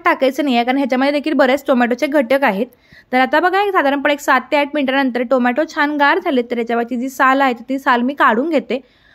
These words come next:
बरेच जण ह्या रेसिपीमध्ये ट-, सालीचा देखील वापर करतात, पण मी साल वापरत नाही कारण जेव्हा आपण ही पितो तेव्हा ती साल तोंडामध्ये आली की ती छान नाही लागत, त्यामुळे मी साल काढून घेते. तुम्हाला जर हवी असेल तुम्ही ती साल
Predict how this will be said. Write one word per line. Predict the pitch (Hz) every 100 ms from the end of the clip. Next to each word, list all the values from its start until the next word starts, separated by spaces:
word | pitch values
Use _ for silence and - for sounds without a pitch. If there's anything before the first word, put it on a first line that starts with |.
| _ -
बरेच | 269 277
जण | 254 330
ह्या | 359 311
रेसिपीमध्ये | 302 294 294 285
ट-, | 311 320
सालीचा | 269 302 247 277
देखील | 294 320
वापर | 320 262 -
करतात, | 233 233 240
पण | 247 269
मी | 262 294
साल | 302 285
वापरत | 311 269 262 269
नाही | 254 233
कारण | 247 247
जेव्हा | 254 254 262
आपण | 262 269
ही | 285
पितो | 285 311 247 254 233
तेव्हा | 254 254
ती | 277
साल | 302 269
तोंडामध्ये | 285 262 269 277
आली | 269
की | 285
ती | 285
छान | 294 277 311
नाही | 294
लागत, | 254 208 262 _ _ _
त्यामुळे | 254 262
मी | 269
साल | 302 302 285
काढून | 294 277 247
घेते. | 311 240 226 247
तुम्हाला | 262 247 254
जर | 285
हवी | 285 277 320
असेल | 320 254
तुम्ही | 247 240
ती | 262
साल | 277 254